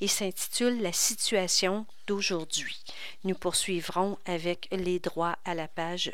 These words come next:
vingt-six et de belles percées à la page vingt-huit. Avant de commencer la lecture, réfléchissez aux stratégies que vous utiliserez. Posez-vous des questions sur le sujet,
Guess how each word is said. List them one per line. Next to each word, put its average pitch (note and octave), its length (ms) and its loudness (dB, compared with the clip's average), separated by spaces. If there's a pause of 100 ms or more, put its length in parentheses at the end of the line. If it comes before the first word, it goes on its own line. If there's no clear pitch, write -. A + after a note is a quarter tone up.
vingt-six F3+ 880 -2 (320)
et F#3+ 140 0
de F#3 160 4
belles G#3 320 0 (100)
percées G3 640 0 (100)
à F#3+ 100 0
la E3 120 -2
page F#3+ 480 -2 (220)
vingt-huit. E3+ 480 -4 (1500)
Avant F3+ 320 4
de F3+ 140 0
commencer E3+ 520 -2
la E3 140 -2
lecture, B3+ 680 -2 (720)
réfléchissez G3+ 1080 2
aux G3+ 120 -2
stratégies F#3 720 0
que - 120 -2
vous F#3 300 -4
utiliserez. E3+ 800 -4 (2500)
Posez-vous E3 440 -2
des E3+ 140 2
questions F3 640 0
sur - 260 0
le E3 140 -4
sujet, F#3 580 2